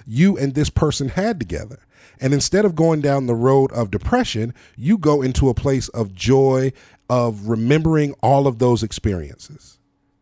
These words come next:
And you find yourself laughing with tears, tears that they're gone, but joy that you got to experience that amount of time in life with them. And that's what really makes your life better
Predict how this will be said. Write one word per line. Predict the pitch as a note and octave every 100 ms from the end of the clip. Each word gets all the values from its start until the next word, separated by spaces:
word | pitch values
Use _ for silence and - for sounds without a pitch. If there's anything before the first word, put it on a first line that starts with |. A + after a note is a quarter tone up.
| _ _ _ _
And | B2+ D3+
you | D#3+
find | D#3+ D3 D3
yourself | B2 C#3+ A#2
laughing | A#2 C#3+ D#3 C#3+ A#2
with | G2+ -
tears, | - D3 D#2+ - - - _ - -
tears | - A3 F3+ C#3+ A2
that | A#2
they're | B2
gone, | G#2 D#3 G3 A#2+ G#2 G#2+ _ -
but | B2+ A2+
joy | G#2 F3+ G#3 A#2+ A2+ C#3+ _ _
that | D3+ -
you | F#3+
got | D3+ D#3+ -
to | C#3+
experience | B2+ - D#3+ F#3 D3+ A2+
that | G#2 C3+ D3+
amount | C3+ C3+
of | B2+
time | - C3+ C3 B2
in | A#2 G2+
life | A#2 B2 -
with | E2+ D2
them. | C#2 - _ _ _ _ _ _ _ _ _ _ _ _ _ _ _ _ _ _ _ _ _ _ _ _ _ _ _ _ _ _ _ _ -
And | C#3+ C3
that's | B2+ A3+ A3+ C#3
what | D#3+ D#3+
really | A2 A2 E3+ G3+ F#3
makes | A#2 C3 D#3+ - A2
your | A2+ C3
life | A#2+ A#2 B2 -
better | F2 C#3+ F3+ G#2+ E2